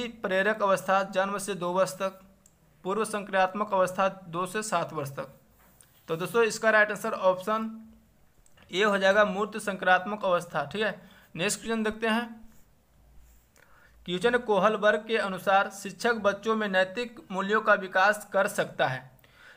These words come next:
तो दोस्तों, कोहलबर्ग के अनुसार जो है, शिक्षक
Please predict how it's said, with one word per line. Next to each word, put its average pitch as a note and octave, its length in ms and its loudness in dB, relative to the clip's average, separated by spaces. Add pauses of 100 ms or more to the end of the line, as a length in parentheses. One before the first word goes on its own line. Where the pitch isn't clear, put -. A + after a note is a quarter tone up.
(220)
तो F3 60 -4
दोस्तों, F#3 260 -2
कोहलबर्ग A3 720 2
के A3 100 -2
अनुसार G3 500 4
जो F#3+ 100 -4
है, F#3 260 0
शिक्षक A3+ 440 -4